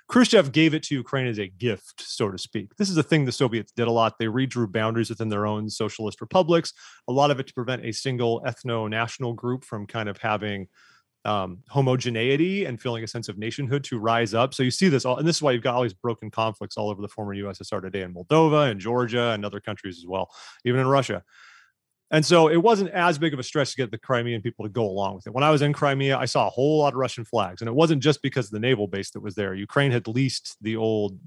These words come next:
um, uh, naval base to Russia after the Soviet Union fell apart. It took them many years to figure out the right balance there because under the Soviet Union, Ukraine was in the Soviet Union,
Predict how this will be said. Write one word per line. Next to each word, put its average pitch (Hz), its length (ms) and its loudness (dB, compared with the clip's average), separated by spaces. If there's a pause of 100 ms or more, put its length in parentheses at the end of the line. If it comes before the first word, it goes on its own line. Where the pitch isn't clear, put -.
(120)
um, 98 500 -4
uh, 113 140 -4
naval 110 300 -2
base 104 200 -4
to 135 160 -2
Russia 110 360 -2
after 101 260 -4
the 92 80 -12
Soviet 98 340 -6
Union 98 280 -8
fell 98 220 -2
apart. 147 460 2 (440)
It 117 80 -6
took 131 160 2
them 120 140 -2
many 120 180 0
years 110 160 -2
to 107 60 -12
figure 107 220 -4
out 98 80 -2
the 104 80 -4
right 90 140 -2
balance 104 360 -2
there 101 180 -2
because 101 260 -6
under 98 140 -8
the 98 80 -10
Soviet 113 320 0
Union, 180 240 4
Ukraine 107 280 -4
was 98 120 -8
in 117 80 -2
the 110 40 -6
Soviet 110 360 -2
Union, 104 440 -10